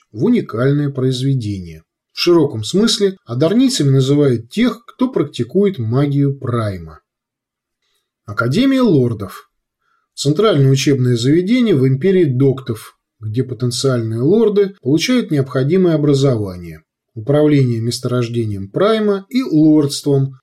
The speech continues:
а главное – возрождению героев с помощью специальных устройств – Прайм-индукторов. Не все, кто закончил академию, становятся впоследствии лордами.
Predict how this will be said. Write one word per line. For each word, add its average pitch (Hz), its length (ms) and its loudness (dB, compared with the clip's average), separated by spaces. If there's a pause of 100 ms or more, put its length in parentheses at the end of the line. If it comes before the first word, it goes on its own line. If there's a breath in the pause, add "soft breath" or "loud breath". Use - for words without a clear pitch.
а 104 120 -14
главное – 208 480 0
возрождению 135 800 2
героев 185 580 0
с - 120 -10
помощью 262 440 -2
специальных 165 720 -2
устройств – 147 800 0 (400)
Прайм-индукторов. 135 1400 -2 (580)
Не 233 180 2
все, 151 360 2
кто 135 160 -2
закончил 135 560 0
академию, 202 600 0
становятся 208 580 -2
впоследствии 151 640 0
лордами. 113 720 0